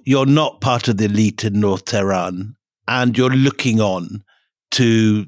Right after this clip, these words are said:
the Shah at play in Persepolis and all the shenanigans that are going on, air hostesses in incredibly gorgeous outfits, what's your view of, of this boom?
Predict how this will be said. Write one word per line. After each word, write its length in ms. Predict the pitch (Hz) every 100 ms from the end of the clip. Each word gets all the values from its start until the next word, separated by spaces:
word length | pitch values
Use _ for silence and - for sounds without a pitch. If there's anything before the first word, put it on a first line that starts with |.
| -
the 100 | 110
Shah 560 | - 110 104 101 101 - _ _ -
at 200 | 110 -
play 260 | 117 104
in 120 | 98
Persepolis 760 | 90 90 104 95 101 98 80 -
and 220 | 95 98 _
all 240 | 123 131 117
the 80 |
shenanigans 680 | 101 - 117 110 110 104 95
that 100 | 98
are 60 | 98
going 300 | 107 101 101
on, 380 | 101 101 95 98 -
air 200 | 120 110
hostesses 800 | 123 98 - 101 - 120 110 87
in 180 | 101 101
incredibly 600 | 98 110 101 98 98 87 - - -
gorgeous 400 | 131 123 123 107
outfits, 460 | 117 107 113 101 - - -
what's 340 | 180 196 - -
your 260 | 165 151
view 340 | 113 117 107 104
of, 120 | -
of 160 | 113 104
this 180 | 110 95
boom? 360 | - 104 95